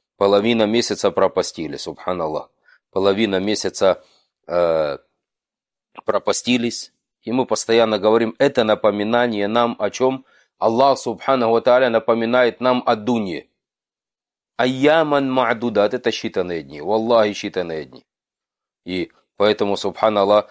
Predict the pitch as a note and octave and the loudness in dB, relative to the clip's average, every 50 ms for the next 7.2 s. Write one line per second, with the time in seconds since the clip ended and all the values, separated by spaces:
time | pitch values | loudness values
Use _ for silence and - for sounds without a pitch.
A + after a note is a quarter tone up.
0 | - _ _ _ _ _ _ - E2 F#2+ F#2+ F#2 F2 E2+ E2 D#2 D2+ D2+ D2+ - | -14 _ _ _ _ _ _ -6 -2 0 0 2 0 0 -2 -4 -6 -8 -12 -16
1 | - _ _ _ _ _ _ _ _ _ _ - G#2+ G2 D#2+ F#2 G2 G2 G#2 G2 | -20 _ _ _ _ _ _ _ _ _ _ -10 -10 -8 -6 -2 0 0 0 2
2 | G2+ A#2 A2 G2 G2+ G2+ - - G#2+ G#2 F#2+ F#2+ F#2+ G2+ G#2 G2+ F#2 F#2 F#2+ F#2 | 2 2 2 2 0 -2 -2 -2 -4 -2 -2 -2 2 2 2 2 2 0 0 0
3 | G2+ G2+ G2 - - - G2+ F#2+ - - _ _ _ _ _ _ _ _ _ _ | 0 0 -2 -4 -4 -2 -2 -2 -2 -4 _ _ _ _ _ _ _ _ _ _
4 | _ _ _ _ _ _ - - F2+ D#2+ F#2 F2+ E2 - - G2+ F2 - A2 F#2 | _ _ _ _ _ _ -8 -4 -2 0 0 -2 -2 -2 -4 -4 -2 0 -2 -2
5 | E2 - - C3+ D3 C#3 - C3 A#2+ G2+ A2 A2+ A#2+ C3+ - _ _ - F#2 G2 | -2 -2 0 0 0 2 0 -2 0 2 2 2 2 2 -2 _ _ -4 -4 -2
6 | - - - B2 A#2+ G#2+ A#2 A2+ A2+ - - A2+ A2 A2+ A2 G#2 - - - - | -2 0 2 2 2 2 0 -2 -2 -2 -4 -4 -2 0 0 -2 -2 -2 -6 -8
7 | - - - | -8 -8 -10